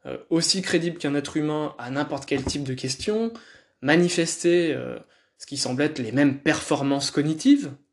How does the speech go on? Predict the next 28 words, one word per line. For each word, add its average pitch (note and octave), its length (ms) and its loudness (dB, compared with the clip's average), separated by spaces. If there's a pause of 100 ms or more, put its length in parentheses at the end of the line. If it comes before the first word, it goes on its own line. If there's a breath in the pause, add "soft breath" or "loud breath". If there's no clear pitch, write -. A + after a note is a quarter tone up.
(300)
hein, C#3+ 200 -10 (520 soft breath)
être D#3+ 340 2
indiscernable F3+ 800 4
d'un C#3 100 -4
esprit C#3 320 -6
humain D3 300 -2
sur - 200 -10
tout C#3+ 180 -12
un C3 100 -2
tas C#3+ 100 0
de C#3+ 80 -2
domaines, D3 580 -4
hein, B2+ 80 -12
qu'on B2+ 140 -10
imagine A2+ 320 -8
très - 160 -4
très B2 160 -6
vastes, - 380 -4
hein, C3+ 100 -12
le, - 760 -18
le A#2+ 40 -4
jeu B2+ 100 0
de C3 60 0
l'imitation B2+ 420 -4
pourrait B2 160 -4
durer A#2 220 -6
très - 180 -2
très, B2+ 180 -4